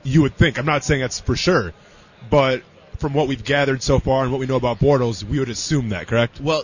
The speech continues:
Speaker 2: that's what would be your assumption, and
Speaker 1: Okay.
Speaker 2: that's what I'm saying. Would the fans ride with that because now you've got Blake as a backup? Blake as a backup, is
Speaker 1: That
Speaker 2: that a bad option?
Speaker 1: It's, it's a horrible option, and, and here's why. Uh, let's just, let's look at history here for a second.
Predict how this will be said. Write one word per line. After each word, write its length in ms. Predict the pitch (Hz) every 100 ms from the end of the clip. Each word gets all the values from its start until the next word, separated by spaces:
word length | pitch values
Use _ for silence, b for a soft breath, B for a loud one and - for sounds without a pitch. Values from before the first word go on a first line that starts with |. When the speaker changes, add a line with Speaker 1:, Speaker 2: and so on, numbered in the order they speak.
| 131
Speaker 2:
that's 220 | 147 -
what 100 | 151
would 160 | 135
be 80 | 113
your 240 | 147 135 139
assumption, 460 | - 185 - 107
and 180 | 104 123
Speaker 1:
Okay. 80 | 139
Speaker 2:
that's 140 | 117
what 60 | 160
I'm 60 |
saying. 180 | 123 170
Would 100 | 127
the 60 | -
fans 380 | - 147 151 123
ride 280 | 127 185
with 160 | 185 139
that 180 | 117 113
because 260 | 127 131
now 120 | 117 143
you've 180 | 135
got 160 | 139 123
Blake 240 | 127 139
as 100 | 143
a 40 | 139
backup? 400 | 139 180 - -
Blake 180 | 156 262
as 100 | -
a 60 |
backup, 460 | 165 104 - 240 -
is 100 | 135
Speaker 1:
That 140 | 143
Speaker 2:
that 20 |
a 80 | 131
bad 280 | 107 131 127 -
option? 300 | 120 131 -
Speaker 1:
It's, 200 | - - -
it's 140 | 185 -
a 40 |
horrible 260 | 147 160 139
option, 360 | 127 123 120 117
and, 80 |
and 140 | 131 131
here's 240 | 135 127
why. 340 | 120 120 110 101 b b b b
Uh, 340 | - 139 131 123
let's 140 | 139
just, 260 | 147 131 - _ -
let's 460 | 131 139 - - - - -
look 200 | 156 147
at 340 | 147 139 135 131
history 320 | 170 - 135
here 160 | 117 107
for 160 | 110
a 60 | 104
second. 400 | 117 104 107